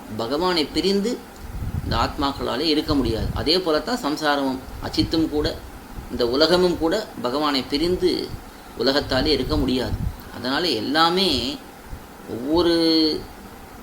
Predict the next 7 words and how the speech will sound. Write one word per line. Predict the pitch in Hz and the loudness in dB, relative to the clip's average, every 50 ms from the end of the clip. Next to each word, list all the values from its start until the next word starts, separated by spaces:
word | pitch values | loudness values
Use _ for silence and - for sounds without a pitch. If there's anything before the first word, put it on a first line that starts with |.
| - - - - - - - - - - - - - - - - - - - - - - - - - - - - - - - - | -18 -18 -18 -18 -18 -18 -18 -18 -16 -16 -16 -16 -16 -18 -18 -18 -18 -18 -18 -18 -18 -16 -16 -16 -16 -16 -16 -16 -16 -14 -6 -2
பதார்த்தமும் | 127 120 117 147 165 175 - - 165 160 165 180 208 202 | 0 4 6 6 6 6 6 4 4 4 4 4 4 4
தனித்தனியாக | - 127 127 151 160 - 160 160 160 165 165 165 165 156 | 4 4 4 4 4 4 4 4 6 4 4 4 4 4
இருந்தாலும் | 143 135 139 151 147 143 135 135 127 123 120 113 - | 4 4 4 4 4 4 4 4 2 2 0 0 0
கூட | 110 110 110 113 123 135 139 143 143 - - - - - - - - - - - - - - - | -2 -2 0 0 2 2 2 0 -2 -4 -10 -14 -16 -18 -18 -16 -16 -16 -16 -14 -16 -14 -10 -8
அவைகளெல்லாம் | - 104 117 123 123 127 123 123 123 131 156 196 226 240 - - - - - - - - - 107 | -4 0 0 2 4 4 4 4 4 4 0 0 -2 -4 -8 -12 -16 -16 -16 -16 -14 -10 -4 0
பகவானை | 117 123 - 160 165 175 165 156 156 180 180 - - | 0 0 2 0 0 0 0 0 0 -2 -4 -4 -2
சார்ந்திருக்கின்றன | 143 131 151 170 175 165 151 135 135 135 - 131 117 107 104 104 | 0 0 2 2 2 4 4 4 2 2 0 -2 -2 -2 -4 -4